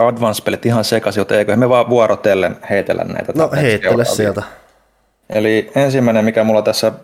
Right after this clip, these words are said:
Speaker 1: ö, lista tai pino-, pinossa on, niin on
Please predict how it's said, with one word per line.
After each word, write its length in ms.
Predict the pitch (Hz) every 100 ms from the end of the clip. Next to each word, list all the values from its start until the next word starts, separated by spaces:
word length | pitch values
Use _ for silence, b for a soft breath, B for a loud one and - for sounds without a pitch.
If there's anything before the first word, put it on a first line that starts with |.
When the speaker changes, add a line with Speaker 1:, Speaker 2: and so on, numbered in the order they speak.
| -
Speaker 1:
ö, 380 | 113 113 110 - - _ _ _ _ _ _ _ _ 120
lista 460 | 117 123 - 110 110
tai 160 | 113
pino-, 300 | 110 120 120
pinossa 420 | 117 131 117 -
on, 220 | 110 117 117
niin 140 | 104
on 200 | 104 -